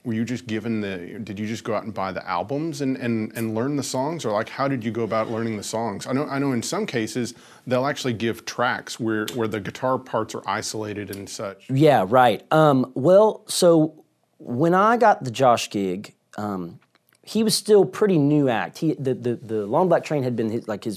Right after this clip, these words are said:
Speaker 2: one single, and he was working on a second record, which we now know it would, was the Your Man record, which ended up being a big career record for him. But that was not out yet.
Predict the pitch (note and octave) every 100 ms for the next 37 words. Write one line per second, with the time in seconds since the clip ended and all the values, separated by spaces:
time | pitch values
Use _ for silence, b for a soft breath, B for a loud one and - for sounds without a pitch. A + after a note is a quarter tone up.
0 | - A#2 A#2 A2+ - G2 E2 C#2+ C#2+ B
1 | B B B B A2+ A2+ D3 A#2+ G#2+ D3
2 | F#3 E3 C3+ A#2+ G#2 - B2+ B2 F#2 F#2+
3 | - F#2 F2+ - A2+ - - A#2 B2 B2
4 | C3 A2 G#2+ G2+ F#2+ G2 - A2 G2+ -
5 | G2+ A2+ A2+ A2+ G#2 F#2+ F#2 F#2 A2 G2+
6 | E2+ G2+ F#2+ E2+ F2+ - G2 F2+ F#2 G2
7 | E2+ - D#2+ E2 - B B B G#2 E3
8 | D3+ A#2+ G#2 F#2+ D#2 C2 G#1+